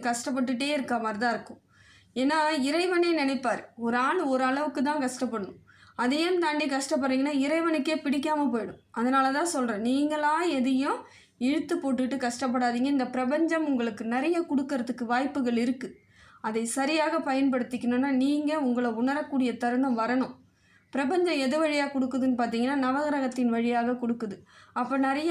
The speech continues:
மாற்றங்கள் ஏற்படக்கூடிய தருணம் இருக்கிறதுனால நீங்க உங்களை சரி அமைச்சுக்கணும்னா நிறைய வழிவகை ஏற்படுத்திக்கணும். நீங்க யாருங்கிறத புரிஞ்சுக்கணும், மத்தவங்க முன்னாடி நிமிர்ந்து நிக்கணும், நிறைய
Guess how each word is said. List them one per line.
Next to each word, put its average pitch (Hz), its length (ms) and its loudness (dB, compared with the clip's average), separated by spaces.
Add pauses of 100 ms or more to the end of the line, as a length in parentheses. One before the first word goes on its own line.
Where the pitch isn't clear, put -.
மாற்றங்கள் 269 600 0
ஏற்படக்கூடிய 247 680 0
தருணம் 247 400 2
இருக்கிறதுனால 233 760 0 (640)
நீங்க 262 420 2
உங்களை 247 360 2
சரி 269 280 0
அமைச்சுக்கணும்னா 247 720 0
நிறைய 302 420 2
வழிவகை 262 540 0 (100)
ஏற்படுத்திக்கணும். 240 720 -2
நீங்க 240 220 0 (100)
யாருங்கிறத 269 600 -2
புரிஞ்சுக்கணும், 247 560 0
மத்தவங்க 240 360 0
முன்னாடி 269 340 2
நிமிர்ந்து 277 380 2
நிக்கணும், 226 480 0
நிறைய 285 300 0